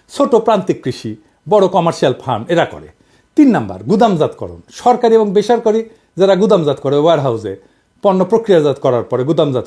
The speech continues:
করে। এই গুদামজাত করা হয় সরবরাহ এবং চাহিদার ব্য-, ব্যবস্থাপনাকে ঠিকঠাক করার জন্য। চার নাম্বার হচ্ছে প্রসেস এবং ভ্যালু এডিশন, তার মানে হইতেছে সরকারি বেসরকারি প্রতিষ্ঠান, যেমন রাইস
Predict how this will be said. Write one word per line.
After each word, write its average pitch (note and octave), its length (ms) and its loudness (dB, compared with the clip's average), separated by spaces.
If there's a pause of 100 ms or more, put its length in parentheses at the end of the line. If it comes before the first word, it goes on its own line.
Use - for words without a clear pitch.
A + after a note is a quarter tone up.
করে। F#2+ 160 -10 (260)
এই A#3+ 40 4
গুদামজাত C#4+ 440 2
করা B3 180 2
হয় A3 140 2
সরবরাহ A3 520 2
এবং G3+ 100 -2 (100)
চাহিদার E3+ 420 0 (340)
ব্য-, C#3+ 240 -2
ব্যবস্থাপনাকে C#3 840 -2 (300)
ঠিকঠাক - 340 -2
করার F2+ 240 -8
জন্য। E2 140 -20 (200)
চার C4 180 2
নাম্বার B3 260 2
হচ্ছে A#3 140 -6 (560)
প্রসেস B3 340 0
এবং A#3 240 0
ভ্যালু F3+ 260 0
এডিশন, C#3 400 0
তার A#3+ 100 0
মানে C#4+ 160 -2
হইতেছে C#4 280 -4
সরকারি A3+ 360 0
বেসরকারি G3+ 480 2
প্রতিষ্ঠান, F3+ 380 -4
যেমন G3+ 180 -4
রাইস B2+ 220 0